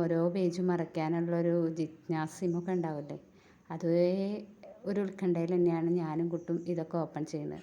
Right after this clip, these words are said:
നമുക്കൊക്കെ എത്ര വയസ്സായാലും ഈ ബുക്കൊക്കെ തുറക്കുമ്പോഴുള്ള ആ ഒരു സ്മെല്ലല്ലേ, ആ ഒരു ഫീല്, അതൊന്നും പറഞ്ഞറിയിക്കാൻ പറ്റാത്തതാണ്. എല്ലാവരുടെ കാര്യം അറിയില്ല, എനിക്ക് വളരെ ഇഷ്ടമാണ് ബുക്കൊക്കെ ഇങ്ങനെ പുതിയത് കിട്ടിയാൽ അതൊക്കെ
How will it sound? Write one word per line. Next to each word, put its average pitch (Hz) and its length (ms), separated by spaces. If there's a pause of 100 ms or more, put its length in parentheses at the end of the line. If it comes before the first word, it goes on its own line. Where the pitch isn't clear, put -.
നമുക്കൊക്കെ 202 380
എത്ര 170 160 (100)
വയസ്സായാലും 147 840 (500)
ഈ 190 120
ബുക്കൊക്കെ 180 460
തുറക്കുമ്പോഴുള്ള 170 680
ആ - 80
ഒരു 160 160
സ്മെല്ലല്ലേ, 151 580 (480)
ആ 196 160
ഒരു 190 120 (100)
ഫീല്, 156 400 (180)
അതൊന്നും 226 320
പറഞ്ഞറിയിക്കാൻ 160 720
പറ്റാത്തതാണ്. 143 580 (460)
എല്ലാവരുടെ 139 420
കാര്യം 190 280
അറിയില്ല, 196 280 (840)
എനിക്ക് 185 260
വളരെ 170 260
ഇഷ്ടമാണ് 143 420 (160)
ബുക്കൊക്കെ 156 380
ഇങ്ങനെ 151 260
പുതിയത് 147 360 (100)
കിട്ടിയാൽ 151 320
അതൊക്കെ 156 220